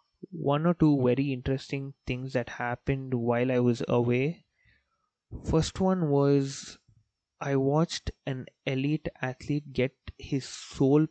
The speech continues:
punched out of his body. For those of you all who don't know what I'm talking about, Jake Paul, the YouTuber, and Nate Robinson, a retired N B A player, had an exhibition boxing match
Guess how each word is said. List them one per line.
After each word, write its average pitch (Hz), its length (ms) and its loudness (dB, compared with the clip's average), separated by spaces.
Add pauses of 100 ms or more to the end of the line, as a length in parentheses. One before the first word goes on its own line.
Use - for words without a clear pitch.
punched 127 340 -4
out 135 140 4
of 120 100 -8
his 120 160 -2
body. 127 520 2
For 143 160 -2
those 139 260 6
of - 60 -2
you 156 80 8
all 151 80 8
who 131 160 4
don't 135 240 4
know 143 100 0
what 123 260 4
I'm 127 140 -2
talking 127 380 -2
about, 127 480 2 (440)
Jake 131 360 2
Paul, 120 260 4
the 117 160 4
YouTuber, 127 640 4 (100)
and 123 200 -4
Nate 127 220 -4
Robinson, 120 600 -2 (100)
a 120 340 0
retired 120 440 -2
N 120 160 -4
B 127 140 2
A 127 40 0
player, 127 400 0 (560)
had 139 320 0
an 131 140 -4
exhibition 127 640 0
boxing 117 520 0
match 123 540 -6